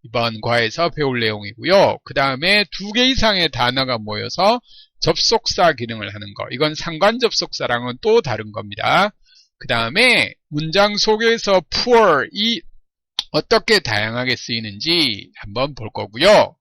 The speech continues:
그 다음에 오형식에서 목적 보호의 다양한 형태가 있는데 여기에 대해서 공부할 겁니다. 자, 어, 이번 본문은 당-, 늘 했던 것처럼 영상을 세 개로, 어, 쪼개서 선생님이 실을 테니까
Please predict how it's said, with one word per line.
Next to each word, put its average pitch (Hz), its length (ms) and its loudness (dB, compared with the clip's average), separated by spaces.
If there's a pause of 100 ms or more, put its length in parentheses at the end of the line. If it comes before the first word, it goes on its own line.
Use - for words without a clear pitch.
그 - 80 -14
다음에 165 540 2 (400)
오형식에서 202 1300 4
목적 185 540 -2
보호의 143 580 2
다양한 139 460 0
형태가 175 420 -4
있는데 107 500 0 (340)
여기에 131 300 -2
대해서 107 420 2
공부할 123 400 -4
겁니다. 104 460 -8 (100)
자, 107 340 -2 (440)
어, 117 360 -2
이번 165 540 4 (140)
본문은 196 720 -2
당-, 208 240 -10 (380)
늘 175 200 4
했던 196 300 -4
것처럼 160 560 2
영상을 139 500 -2
세 220 280 2
개로, 185 460 4 (380)
어, 117 180 -6
쪼개서 180 540 -2
선생님이 127 500 -8
실을 139 360 -8
테니까 120 580 0